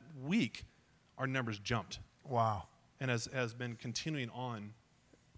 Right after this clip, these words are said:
Speaker 1: at a high level ever since.
Speaker 2: So, God, I mean, God commanded the tithe, and at that point, uh, your friend was, was basically, he, he, he knew that,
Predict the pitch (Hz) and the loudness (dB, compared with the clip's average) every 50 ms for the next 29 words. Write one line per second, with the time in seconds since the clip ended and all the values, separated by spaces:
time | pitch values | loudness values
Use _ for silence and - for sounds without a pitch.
0 | - _ - - 123 117 107 - - 123 113 113 117 113 110 101 101 101 98 92 | -20 _ -6 -2 0 0 0 2 0 2 2 2 0 -2 -2 -4 -6 -6 -6 -6
1 | - - 113 95 87 98 - - - _ _ _ - - _ _ _ _ _ _ | -6 -6 -6 -8 -8 -10 -12 -14 -14 _ _ _ -20 -20 _ _ _ _ _ _
2 | _ _ _ _ _ _ - - - - - - - 202 180 156 151 - - - | _ _ _ _ _ _ -20 -20 -20 -18 -8 0 2 4 4 4 2 -2 -10 -20
3 | - _ _ _ - - - - 214 233 226 - - 156 147 175 190 214 220 180 | -20 _ _ _ -20 -20 -20 -18 -16 -16 -14 -10 0 6 8 10 10 10 8 4
4 | 170 - - - - - 143 147 139 127 175 180 196 - - 165 156 156 156 151 | -2 -12 -16 -8 -4 0 2 2 4 6 6 6 6 8 8 8 10 10 10 10
5 | 147 139 123 120 127 117 - - 117 110 107 107 107 - - - - - 170 139 | 8 6 4 2 0 0 4 6 6 6 4 2 0 -4 -8 -8 0 4 6 6
6 | 131 127 123 160 165 160 - - 139 139 127 127 131 - - - - 120 117 117 | 6 8 10 12 12 12 10 6 2 2 2 2 0 -2 -4 0 4 4 4 4
7 | 117 127 139 131 120 - - 147 135 131 123 120 117 117 117 113 - - 135 123 | 4 2 2 2 4 4 6 6 6 6 6 4 0 -2 -4 -6 -2 2 4 6
8 | 117 110 110 101 - - - - - 135 117 104 110 131 131 131 - - 123 - | 6 6 4 2 0 -6 -10 -8 -4 -2 0 4 6 8 8 8 6 4 0 2
9 | - 113 113 110 107 110 120 120 123 151 139 135 113 - 165 160 160 - 147 123 | 4 4 6 6 6 4 2 2 4 4 4 4 4 2 2 2 2 2 2 2
10 | 143 143 127 131 139 156 143 120 110 104 104 101 | 2 4 4 6 6 6 8 8 8 8 8 6